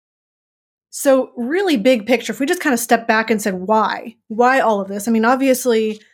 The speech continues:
we want to have a good income. We want to be able to have a sustainable business that's not gonna go under tomorrow. We wanna make sure that things are, um,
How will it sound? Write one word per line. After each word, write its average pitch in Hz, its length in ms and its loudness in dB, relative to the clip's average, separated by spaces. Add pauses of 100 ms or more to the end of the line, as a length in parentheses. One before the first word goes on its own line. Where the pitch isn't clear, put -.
(180)
we 240 160 0
want 226 320 0
to 233 300 0
have 233 220 2
a 233 60 0
good 220 160 2
income. 202 540 -2
We 220 120 0
want 220 200 0
to 208 40 -2
be 226 120 0
able 220 220 0
to 220 420 -2 (220)
have 247 200 0
a 233 60 -4
sustainable 208 1000 -2
business 220 460 0
that's 202 220 -10
not 208 140 -4
gonna 208 140 -6
go 202 180 -2
under 220 300 2
tomorrow. 196 720 -4 (300)
We 220 100 -6
wanna 226 140 -2
make 220 180 -2
sure 226 300 0
that 214 180 -6
things 254 240 0
are, 214 340 -2 (440)
um, 202 560 -4